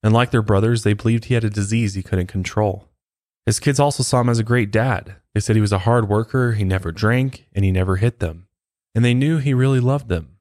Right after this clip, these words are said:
Multiple psychiatrists testified about Albert's fetishes, mostly for the prosecution.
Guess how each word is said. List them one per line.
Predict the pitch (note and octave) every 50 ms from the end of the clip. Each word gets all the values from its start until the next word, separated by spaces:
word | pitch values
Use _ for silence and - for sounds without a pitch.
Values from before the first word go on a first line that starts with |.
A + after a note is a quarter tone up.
| _ _ _ _ _ _ _ _ _ _ -
Multiple | A2+ B2+ D3 - D3 D#3
psychiatrists | C#3 - D3+ C3+ - - - C#3 D3 D3+ - - G#2 F#2 - - -
testified | - C3 C3 - - - G2+ F#2 F#2
about | F2 F2+ F2+ - -
Albert's | F#2 G2 G2+ G#2 G2+ G2 - - -
fetishes, | - - A#2 A2+ G#2+ F#2+ - - - - - - - - _ _ _ _ _ _ _ _ _ _ -
mostly | G#2 G#2 A2 - - G2+
for | G2 - F#2
the | F#2
prosecution. | F2+ - - F#2+ F2+ - - - - - A2+ G#2+ - - - - - -